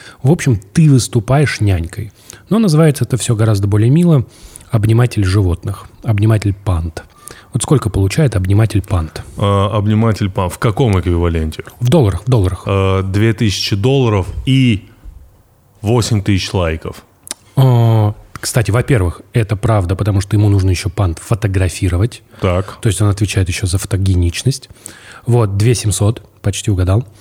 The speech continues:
Speaker 2: Мгм.
Speaker 1: Вот. И вдобавок, вдобавок входят дополнительные выплаты за травмы.
Speaker 2: При обнимашках?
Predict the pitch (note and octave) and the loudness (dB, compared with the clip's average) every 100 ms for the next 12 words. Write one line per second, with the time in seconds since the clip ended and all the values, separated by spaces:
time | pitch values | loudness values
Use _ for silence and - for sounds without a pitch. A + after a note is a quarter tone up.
0 | - F#2+ F2 F#2+ B2 C3 B2+ A#2 G#2+ - | -8 -2 0 0 -2 0 2 2 -2 -14
1 | _ - _ F#3 G3 A#3+ - G#2 G2+ A2 | _ -20 _ 4 4 4 -2 -4 0 0
2 | A2 A3 F3 F2 - D4+ A2+ G2 B2 A#2 | 0 0 0 -2 -6 -8 -2 2 2 2
3 | F#2 - - - C#3+ G#2+ F2 G#2 A#2+ B2+ | 0 -4 -10 0 2 2 -2 -2 2 2
4 | A2+ A#2+ G2 G#2 G#3+ B2+ - F#2 E2+ - | 0 0 0 2 2 0 0 -2 -4 -14
5 | - A#2 F#3 G3 E3 D#3 - _ _ _ | -2 0 2 0 0 -2 -8 _ _ _
6 | _ - - - - - _ _ _ - | _ -16 -16 -20 -20 -20 _ _ _ -10
7 | F#2+ F#2 F2+ F#2 G2 B2 - F#2 | -2 0 2 0 2 -2 -4 -10